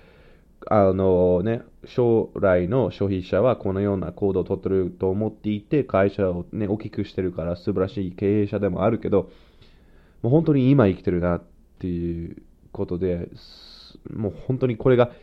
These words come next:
最後だと思って全力で話してるっていうところも本当に自分の心の中で感じていて、その生き方素晴らしいなと本当に思いました。多分なぜかっていうと、自分は今まで二十パーしか言ってこなかったからかもしれないね。その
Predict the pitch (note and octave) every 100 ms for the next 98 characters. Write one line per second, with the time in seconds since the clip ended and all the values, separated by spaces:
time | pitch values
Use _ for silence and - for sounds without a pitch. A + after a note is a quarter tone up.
0 | - - - D#3 E3 D3+ C#3+ C#3 C#3 C#3
1 | C#3 E3 G#2+ A2+ A#2 A2 A2 C3+ A#2 G#2
2 | F#2 F2+ - F#2+ F#2 - - F#2 F#2 F2
3 | F2 F#2 C3 C3+ A#2 A#2+ A#2 B2 B2 A#2
4 | G#2+ F2 F2+ F2+ - E2+ - F2 E2+ -
5 | - - - - _ - - - B2+ C3
6 | D3 - G2+ - - - B2 A#2+ C3 C#3+
7 | G#2+ F2 F2+ - D3+ D3 C#3+ A#2+ A2 F#2
8 | - - _ _ _ _ - - _ -
9 | F3+ C3+ D3 F#3 C#3 F#2+ G2 F#2 F2 F#2
10 | E2+ F2 - _ - - _ _ - _
11 | _ - _ _ A#2+ C#3+ E3+ C#3+ D3+ F#3
12 | G#2 G2+ B2 D3+ F2+ - - E2+ E2+ E2+
13 | G#2+ G#2 - A1 A1+ - - E2 E2 D2
14 | C#2+ F2 - - E2+